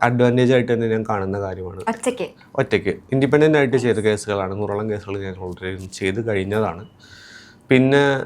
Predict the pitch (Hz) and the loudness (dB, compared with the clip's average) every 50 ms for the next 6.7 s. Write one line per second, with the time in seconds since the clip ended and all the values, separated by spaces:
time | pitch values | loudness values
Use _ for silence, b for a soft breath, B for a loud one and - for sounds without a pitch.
0 | - - - 131 135 135 131 131 131 131 131 127 127 127 117 139 139 143 143 131 | -8 -8 -4 -2 2 2 4 4 4 4 4 4 2 4 4 6 6 6 4 4
1 | 156 147 147 147 131 143 147 147 147 147 143 143 139 - - - - - 123 123 | 2 2 2 0 0 2 2 2 2 2 0 -2 -4 -8 -12 -14 -8 -4 -2 2
2 | 117 120 117 110 113 110 107 107 101 - 123 127 127 123 - - 143 143 135 135 | 2 2 4 4 4 4 2 2 2 4 4 4 4 4 2 2 2 4 4 4
3 | 131 127 117 120 - 147 143 139 131 123 135 123 123 127 127 131 131 127 123 - | 2 0 0 -2 -2 0 0 0 2 0 0 0 -2 -2 -2 -2 -4 -4 -4 -2
4 | 135 123 117 117 110 113 113 120 131 139 - 120 - - 131 127 127 139 135 135 | -2 -2 0 0 0 0 0 0 0 0 -4 -6 -4 -2 0 2 2 4 2 4
5 | 123 135 135 131 123 113 113 110 110 104 - - 110 110 110 107 113 110 - - | 4 2 2 0 0 0 -2 -2 -4 -4 0 0 2 2 2 0 -2 -2 -2 -4
6 | - - - 113 104 95 - - _ - 107 113 - - | -8 -6 -4 -4 -4 -4 -8 -12 _ -10 -10 -10 -10 -12